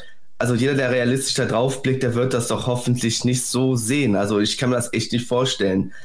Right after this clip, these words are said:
ähm, dass man jetzt, wir werden jetzt nicht über, über den Platzverweis reden, aber ich glaube, er sagt, wird doch irgendwo noch sagen, dass das halt keine rote Karte ist, definitiv nicht.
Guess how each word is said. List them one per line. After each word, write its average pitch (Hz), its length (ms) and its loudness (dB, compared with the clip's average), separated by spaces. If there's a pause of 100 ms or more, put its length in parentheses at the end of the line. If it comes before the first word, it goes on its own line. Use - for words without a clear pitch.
(480)
ähm, 104 400 0
dass 107 180 -2
man 117 100 2
jetzt, 110 200 -4 (560)
wir 113 120 2
werden 135 120 2
jetzt 156 100 0
nicht 156 100 2
über, 147 300 2
über 135 160 2
den 135 120 2
Platzverweis 127 440 0
reden, 135 200 2
aber 113 580 0 (1000)
ich - 140 -4
glaube, 120 220 2
er 110 60 2
sagt, 113 220 0
wird 117 120 2
doch 117 120 2
irgendwo 120 220 4
noch 113 120 0
sagen, 113 240 2
dass 107 160 0
das 107 220 -2
halt 101 160 -2
keine 139 260 0
rote 139 360 0
Karte 135 340 0
ist, - 280 -2
definitiv 123 680 0
nicht. 160 420 -2